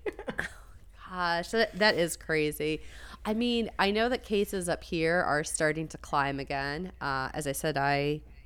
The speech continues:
Speaker 2: just recently got covid for the first time. Um, yeah, I, I mean, I think, uh, I think covid is here to stay. I'm no, again, no scientist, but it feels kinda like the flu, where it's just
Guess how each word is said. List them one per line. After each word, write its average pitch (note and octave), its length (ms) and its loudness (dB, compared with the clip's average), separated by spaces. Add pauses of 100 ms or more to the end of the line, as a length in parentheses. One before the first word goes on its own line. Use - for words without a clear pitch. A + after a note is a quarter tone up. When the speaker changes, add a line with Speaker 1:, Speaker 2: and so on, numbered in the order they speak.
(340)
Speaker 2:
just - 300 -4
recently D#3+ 560 -2
got D#3+ 200 0
covid D#3 300 -2
for - 140 -10
the E3+ 60 -10
first - 360 -6
time. D#3 420 -2 (680)
Um, D#3 720 0 (760)
yeah, E3+ 680 2 (100)
I, A3+ 420 4 (100)
I G3+ 60 6
mean, G#3 160 4
I G#3+ 100 6
think, A#3+ 400 0 (180)
uh, E3 280 2 (420)
I G#3 80 6
think A#3 280 0
covid E3 240 4
is C#3+ 200 0
here C3+ 260 -2
to A2+ 80 -4
stay. B2+ 640 -2
I'm E3+ 140 0
no, D#3 240 2
again, D3+ 500 -4
no D#3+ 100 2
scientist, C#3+ 960 -2
but D3 300 4 (500)
it F#3+ 140 4
feels G#3 320 4
kinda F3+ 280 4
like D#3+ 200 4
the D3 80 2
flu, D3 600 0
where C#3+ 160 2
it's - 120 -6
just - 300 -4